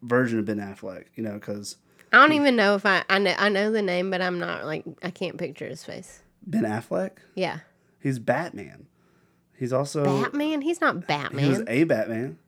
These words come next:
Speaker 2: Well, then I haven't seen the Batman that he was.
Speaker 1: Oh my gosh. Have you seen any Batman movies?
Speaker 2: Yes, I love Batman.
Speaker 1: Welcome to another episode of the Great White Buffalo Podcast.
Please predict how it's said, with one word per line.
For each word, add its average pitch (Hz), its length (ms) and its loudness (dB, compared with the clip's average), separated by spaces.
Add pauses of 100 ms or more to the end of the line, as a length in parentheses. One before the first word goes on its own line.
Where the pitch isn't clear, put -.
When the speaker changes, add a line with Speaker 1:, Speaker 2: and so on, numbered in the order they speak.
(260)
Speaker 2:
Well, 190 360 -2
then 196 180 -2
I 185 120 -2
haven't 185 280 -6
seen 175 240 -6
the 147 60 -4
Batman - 520 -8
that - 140 -12
he 185 140 -12
was. - 340 -14
Speaker 1:
Oh 110 280 -10
my 95 60 -16 (240)
gosh. 104 80 -14
Have 113 100 -8
you 107 60 -6
seen 139 260 -2
any 117 200 0
Batman 160 380 2
movies? 180 200 0
Speaker 2:
Yes, 285 340 2
I 190 140 2
love 196 260 -2
Batman. 156 420 -6 (720)
Speaker 1:
Welcome 220 260 12
to 196 40 8
another 165 220 12
episode 131 360 6
of 123 120 4
the 120 80 2
Great 123 120 6
White 117 140 4
Buffalo 110 300 0
Podcast. 107 720 -2